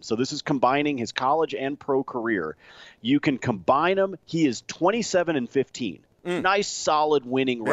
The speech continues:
Speaker 1: record.
Speaker 2: Outstanding.
Speaker 1: You know, after that, eight and twenty-five.
Speaker 2: Wow.
Speaker 1: This, he has consistently in his career, I gotta, again, hat tip to Josh for, for finding this and putting this together with E S P N. Um, he has consistently been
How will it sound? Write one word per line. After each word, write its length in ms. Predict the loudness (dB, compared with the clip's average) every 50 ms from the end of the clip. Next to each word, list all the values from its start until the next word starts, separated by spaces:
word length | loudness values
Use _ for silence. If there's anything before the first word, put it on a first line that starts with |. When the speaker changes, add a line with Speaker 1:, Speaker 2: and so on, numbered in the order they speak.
| 2 2
Speaker 1:
record. 260 | 0 -2 -8 -14 -16 _ _ _ _ -4
Speaker 2:
Outstanding. 460 | -4 -4 -2 0 0 0 2 2 4
Speaker 1:
You 80 | 2 2
know, 100 | 0 -4 _ _ _ _ _ _ 0
after 420 | 0 2 2 0 -2 -4 -4 0 2
that, 300 | 2 2 0 -2 -6 -8 _ _ _ _ _ _ _ 0
eight 360 | 0 2 0 -2 -6 -10 -12 _ -4
and 200 | -4 -4 -4 -6
twenty-five. 880 | -10 -6 -4 -4 -4 -4 -6 -8 -6 -2 -2 0 0 2 0 -2 -2 -6
Speaker 2:
Wow. 720 | -8 -4 -2 -2 -2 0 0 0 0 0 0 -4 -4 0 2
Speaker 1:
This, 300 | 2 2 2 0 -6 -16 _ _ _ _ _
he 380 | -8 -4 0 0 2 2 2 2
has 260 | 4 2 2 0 -2
consistently 920 | -2 -4 -4 -4 -4 -2 0 0 0 0 -2 -4 -4 -2 -2 -2 0 2 2
in 120 | 2 4
his 180 | 4 2 0 0
career, 320 | -4 -2 2 2 4 4
I 40 | 4
gotta, 380 | 4 2 2 2 0 0 2 0
again, 280 | 2 2 2 0 0
hat 260 | 0 0 0 -2 -2
tip 160 | -4 -8 -8 -6
to 80 | -8 -6
Josh 400 | -2 -2 -2 -2 -2 -4 -6 -8
for, 260 | -8 -8 -6 -6 -6
for 120 | -6 -6 -4
finding 360 | -2 0 0 0 0 -2 -4
this 160 | -4 -6 -6
and 100 | -8 -6
putting 220 | -4 -4 -4 -4
this 140 | -4 -6 -6
together 300 | -4 0 0 0 2 0
with 160 | -2 -4 -4
E 80 | -2 -2
S 120 | -2 -4
P 160 | -4 -4 -2 -2
N. 120 | -2 -2 -6 -14 -20 -20 -14 -4 0
Um, 240 | 2 2 2 2 -2
he 300 | -4 0 2 2 4 4
has 160 | 2 2 0 0
consistently 720 | -2 -2 0 0 0 0 0 0 0 -2 -2 -2 -2 -2
been 300 | 0 2 2 2 2 2